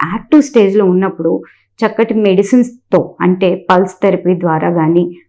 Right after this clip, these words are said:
మనం ట్రీట్మెంట్ చేసినట్టయితే స్టేబుల్ అయిపోయి వ్యాప్తి చెందదు. ఒకవేళ,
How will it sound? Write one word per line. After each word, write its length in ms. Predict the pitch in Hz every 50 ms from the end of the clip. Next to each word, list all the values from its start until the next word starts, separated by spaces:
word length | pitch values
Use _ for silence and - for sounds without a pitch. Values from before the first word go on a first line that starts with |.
| _ -
మనం 220 | 196 196 196 196
ట్రీట్మెంట్ 480 | 190 190 180 160 160 160 196 208 202 -
చేసినట్టయితే 600 | 160 160 160 - 190 185 190 - 160 156 160 208
స్టేబుల్ 520 | 208 - - - 220 240 254 - 254 226
అయిపోయి 420 | 190 160 151 151 156 175 160 170 196
వ్యాప్తి 560 | 190 190 - 294 202 185 175 175 175 - 190 165 -
చెందదు. 260 | 156 143 143 127 - - _ _ _ _ _ -
ఒకవేళ, 420 | - 147 190 180 185 190 190 185